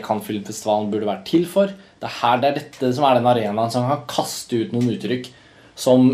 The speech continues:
ikke sant, etter hvert dusinvis, hundrevis, tusenvis av unge cineaster slash filmstudenter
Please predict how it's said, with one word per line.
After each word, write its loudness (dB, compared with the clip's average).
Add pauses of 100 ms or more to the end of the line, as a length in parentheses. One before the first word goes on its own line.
ikke -6
sant, 4
etter 0
hvert 2
dusinvis, 2
hundrevis, 2 (100)
tusenvis 0
av 2
unge 2 (100)
cineaster 0
slash 0
filmstudenter -4